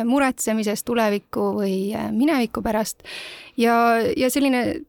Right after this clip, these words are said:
stress, äh, või, või muretsemine on tegelikult väga tavapärane ja isegi normaalne.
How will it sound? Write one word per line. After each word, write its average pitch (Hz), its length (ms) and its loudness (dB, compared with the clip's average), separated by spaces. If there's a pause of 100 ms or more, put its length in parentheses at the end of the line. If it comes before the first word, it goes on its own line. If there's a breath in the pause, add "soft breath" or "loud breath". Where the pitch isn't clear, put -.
(300)
stress, - 920 -2
äh, 208 380 2
või, 208 420 2 (180)
või 208 160 0
muretsemine 226 600 0
on 214 60 -2
tegelikult 233 420 -2
väga 262 240 2 (100)
tavapärane 208 680 0
ja 220 40 2
isegi 247 380 -2 (460)
normaalne. 208 640 2